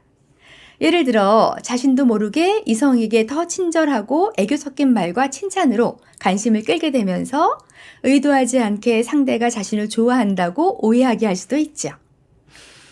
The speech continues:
그래서 늘 타인에게 무엇인가를 주고 그로 인해 사랑을 받는 느낌의 충족감을 느끼려 하기 때문에 이 번 유형에서도 가장 이 번의 모습으로 보일 수 있습니다.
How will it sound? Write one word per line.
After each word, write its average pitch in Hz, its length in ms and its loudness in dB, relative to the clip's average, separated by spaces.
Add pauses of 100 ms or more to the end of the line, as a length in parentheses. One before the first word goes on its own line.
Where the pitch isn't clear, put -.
(140)
그래서 302 340 2
늘 294 260 2
타인에게 294 520 0
무엇인가를 247 600 2
주고 294 560 0 (280)
그로 247 260 4
인해 233 180 2
사랑을 339 540 -2
받는 226 360 2
느낌의 220 420 0
충족감을 294 540 -2
느끼려 220 280 -2
하기 220 220 -4
때문에 190 580 -2 (280)
이 247 140 4
번 277 220 4
유형에서도 196 720 -2
가장 - 400 -8
이 220 120 2
번의 247 240 2
모습으로 180 560 -2
보일 180 220 -2
수 - 160 -8
있습니다. - 540 -8